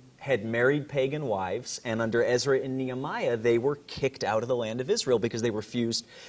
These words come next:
to, uh, separate from the non-Jewish wives that they had married. And so as the oral history goes, they migrated out of Israel, across the Jordan River, into Saudi Arabia, into Yemen,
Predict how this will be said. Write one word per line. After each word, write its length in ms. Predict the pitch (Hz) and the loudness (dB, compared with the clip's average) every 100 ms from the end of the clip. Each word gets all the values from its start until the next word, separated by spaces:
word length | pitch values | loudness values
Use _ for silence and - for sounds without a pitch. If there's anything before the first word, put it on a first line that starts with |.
| - - | -16 -4
to, 360 | - 120 107 | 2 2 6
uh, 140 | 104 98 | 4 4
separate 640 | - 131 117 117 113 110 | 2 2 2 2 0 0
from 320 | - 113 107 | -6 -6 -6
the 300 | 104 101 98 98 | -6 -6 -8 -6
non-Jewish 920 | 107 107 110 107 110 104 - - - | -4 -4 -4 -4 -4 -4 -6 -10 -4
wives 380 | 101 101 101 - | 0 0 0 -4
that 120 | 104 | -6
they 120 | 101 | 0
had 100 | 101 | 0
married. 400 | 113 190 190 92 - - - - | -2 -4 -2 -4 -8 -20 -16 -8
And 160 | 113 | -2
so 200 | - 127 | 2 4
as 120 | 123 | 4
the 140 | - 127 | 2 -2
oral 320 | 135 156 170 | 4 4 4
history 420 | 151 170 - 165 | 2 -2 -2 -2
goes, 360 | 135 117 107 107 | 4 6 6 4
they 120 | 113 | 0
migrated 680 | 113 120 120 120 117 110 - - | 2 0 0 0 0 0 -4 -2
out 360 | 135 156 180 | 4 6 6
of 140 | 180 147 | 4 4
Israel, 380 | 127 123 120 104 | 0 2 2 0
across 540 | - - 139 160 - | -2 0 2 2 0
the 100 | 170 | -2
Jordan 360 | 135 151 143 139 | 2 2 2 2
River, 360 | 117 113 113 | 0 0 -2
into 200 | 113 110 | -4 -6
Saudi 440 | 107 123 131 143 139 | -4 0 2 2 2
Arabia, 440 | 123 113 113 113 | 2 2 0 -4
into 300 | 113 123 131 | -4 -4 -2
Yemen, 500 | 113 107 101 104 | 0 0 -2 -4